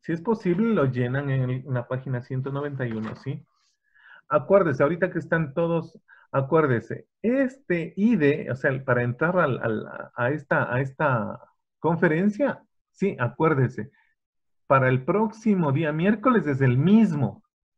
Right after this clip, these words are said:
el mismo ide, ¿sí? Y la misma, eh, clave.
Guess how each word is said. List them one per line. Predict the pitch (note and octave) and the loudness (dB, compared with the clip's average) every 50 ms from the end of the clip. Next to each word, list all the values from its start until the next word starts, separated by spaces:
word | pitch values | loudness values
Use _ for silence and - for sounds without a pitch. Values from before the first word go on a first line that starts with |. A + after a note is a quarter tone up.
| _ _ _ _ _ _ - | _ _ _ _ _ _ -4
el | C3 B2+ B2+ | 0 2 2
mismo | C3 D3+ F#3 F#3+ G3+ F#3+ E3 D3+ D3+ | 4 2 2 2 0 0 -2 0 0
ide, | D#3+ F3+ E3+ D#3 A#2 - - - _ _ _ _ _ _ _ _ _ _ | -2 0 0 0 -2 -2 -4 -12 _ _ _ _ _ _ _ _ _ _
¿sí? | _ - D3+ F#3 F3+ - - | _ -6 -4 -4 -6 -6 -4
Y | D3+ C#3+ | 0 2
la | C#3+ B2+ A2+ | 2 2 2
misma, | A2+ B2 B2+ C#3 D#3+ F3 E3+ F3+ G3+ G#3+ A3+ A3 G3 - - - _ _ _ _ _ | 2 2 2 2 2 2 2 2 2 2 2 2 0 -4 -12 -20 _ _ _ _ _
eh, | - B2+ A#2+ A2+ A2 A2 G#2 - | -4 -2 -2 -2 -2 -4 -4 -2
clave. | - C#3+ C#3+ D#3 E3+ E3+ C#3 G#2 - - - | 2 4 6 8 8 6 4 2 -2 -6 -12